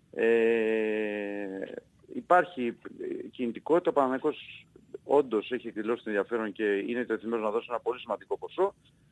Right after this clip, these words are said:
Αλλά αν, όπως λένε στη Βουλγαρία, οι απαιτήσεις της Λουντογκόρετς είναι στα τρία και τριάμιση εκατομμύρια, καταλαβαίνετε ότι το θεωρώ απίθανο να γίνει κάτι.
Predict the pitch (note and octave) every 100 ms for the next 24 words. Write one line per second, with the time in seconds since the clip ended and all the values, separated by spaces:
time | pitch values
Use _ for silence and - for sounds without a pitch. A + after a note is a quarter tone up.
0 | _ _ _ _ - C3+ D3+ G3 G#3 G3+
1 | F3+ F3 F#3+ E3+ E3 D#3 D3 E3+ D#3+ A2+
2 | A2+ D3+ D#3+ B2+ A2 A2 G2 D3+ C3 -
3 | D3 - A#2+ C3+ D3 A#2+ A2+ C3+ B2+ A2+
4 | G#2 A2 F3 D#3+ D3+ D3 E3 E3 - D#3
5 | D3+ - _ _ - C3 C3+ C3 - G2+
6 | F2+ E2+ D#2 D#2+ D#2 -